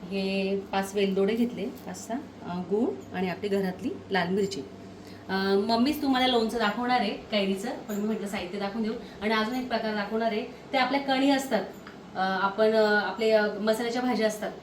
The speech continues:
तर त्याच्यासाठी कणी आम्ही ही करून ठेवतो. तर मग मी हे पण त्याचं मी दाखवते साहित्य.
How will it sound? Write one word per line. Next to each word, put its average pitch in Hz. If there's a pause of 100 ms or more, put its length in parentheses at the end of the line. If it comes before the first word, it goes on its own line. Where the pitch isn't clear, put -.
(220)
तर 233
त्याच्यासाठी 254
कणी 254
आम्ही 247
ही 262
करून 277
ठेवतो. 208 (340)
तर 214
मग 233
मी 240
हे 220
पण 247
त्याचं 233
मी 233
दाखवते 220
साहित्य. 196